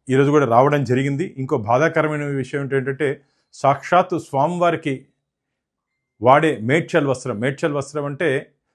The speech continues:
స్వామివారి అభిషేకమైన తర్వాత, శుక్రవారం, శుక్రవారం స్వామివారికి అభిషేకమైన తర్వాత స్వామివారికి కట్టే వస్త్రం, దాంట్లో కూడా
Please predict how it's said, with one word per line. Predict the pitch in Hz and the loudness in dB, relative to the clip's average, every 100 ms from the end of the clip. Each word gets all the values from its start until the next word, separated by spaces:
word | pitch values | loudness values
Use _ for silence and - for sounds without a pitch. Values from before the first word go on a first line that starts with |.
| _ | _
స్వామివారి | - 139 160 160 156 - | -2 0 2 2 0 -2
అభిషేకమైన | 120 143 170 151 139 131 | -4 -2 -4 -2 -4 -4
తర్వాత, | 135 156 151 | -2 -2 -4
శుక్రవారం, | - - 151 143 | -10 -4 -2 -2
శుక్రవారం | 135 123 147 143 | -6 -8 -6 -6
స్వామివారికి | - 131 143 139 117 | -4 -4 -2 -4 -4
అభిషేకమైన | 135 143 143 135 123 | -6 -6 -6 -6 -8
తర్వాత | 127 143 165 | -8 -6 -8
స్వామివారికి | 147 131 139 151 151 139 135 120 _ _ _ _ _ _ _ _ _ _ - | -8 -6 -6 -2 -2 -2 -6 -8 _ _ _ _ _ _ _ _ _ _ -2
కట్టే | 131 180 160 | 0 4 4
వస్త్రం, | 123 - 180 160 - _ | 2 0 -2 -2 -6 _
దాంట్లో | 127 113 139 151 | -4 -2 0 0
కూడా | 151 160 147 | 0 2 0